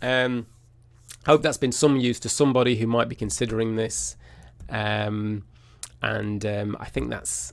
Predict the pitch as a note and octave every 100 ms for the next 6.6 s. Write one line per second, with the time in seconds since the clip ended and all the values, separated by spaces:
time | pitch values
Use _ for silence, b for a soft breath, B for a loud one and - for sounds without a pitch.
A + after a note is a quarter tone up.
0 | - - - C#3+ - - - G#2 A2 D#3
1 | D#3 - A2+ - - - A#2 A2+ - A#2
2 | A2+ - - - A#2 D3 D#3+ - - A2
3 | G#2 G2 B2+ A#2+ G#2 G2+ G#2 G#2 - -
4 | B B B B B B - A2 - B2
5 | G#2 G#2+ G#2+ G#2+ G2+ G#2+ - - B B
6 | - - A#2+ A2+ A2+ A2